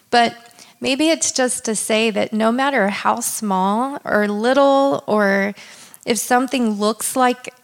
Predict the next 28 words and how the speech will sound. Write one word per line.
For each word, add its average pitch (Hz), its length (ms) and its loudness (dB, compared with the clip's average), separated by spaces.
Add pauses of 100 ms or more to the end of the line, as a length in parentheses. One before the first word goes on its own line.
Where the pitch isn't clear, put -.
okay, 220 300 0
this 208 220 -2
wasn't 220 500 -2 (100)
a 226 80 0
success, - 960 -2
if 208 160 -2
you've 233 200 0
stepped 320 440 -2
out 208 420 2
to 226 100 -6
do 208 200 -2
something 196 800 -2
and, 202 380 -2
and 208 160 -2
you 285 300 0
look 240 220 -2
at 226 140 -6
the 202 360 -6 (480)
results 202 880 -4
or 208 120 0
the 196 100 -2
fruit 214 320 -2
of 190 120 -2
it - 220 -4
and 196 160 -4
you 196 120 -4
think, - 540 -10 (160)
"Well, 202 300 -2